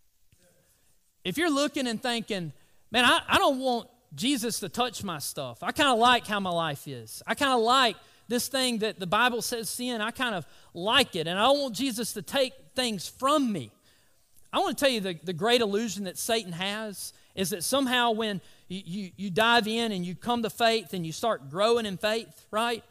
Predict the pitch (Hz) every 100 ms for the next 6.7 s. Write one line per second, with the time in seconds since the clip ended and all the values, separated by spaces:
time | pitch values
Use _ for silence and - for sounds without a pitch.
0 | _ - _ - 196 285 370 330 226 294
1 | 294 175 165 151 - - - - 220 208
2 | 190 - 226 240 214 285 269 226 170 202
3 | 262 - - 120 - 107 _ - _ -
4 | 196 339 269 233 269 233 185 - 214 262
5 | 294 254 262 233 208 254 247 226 _ _
6 | - 262 247 196 240 226 254